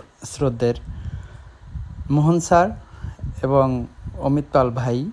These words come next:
দুইজনেই আজকে গিফটটা আমাদের বাসায় নিয়ে আসছে। আর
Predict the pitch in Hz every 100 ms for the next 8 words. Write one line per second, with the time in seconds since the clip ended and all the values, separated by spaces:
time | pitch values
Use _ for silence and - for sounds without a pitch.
0 | - - - - 127 131 135 135 127 127
1 | 139 127 123 - 123 117 120 113 117 -
2 | 120 117 - 120 117 123 - 131 - -
3 | - - - - - - 120 117 113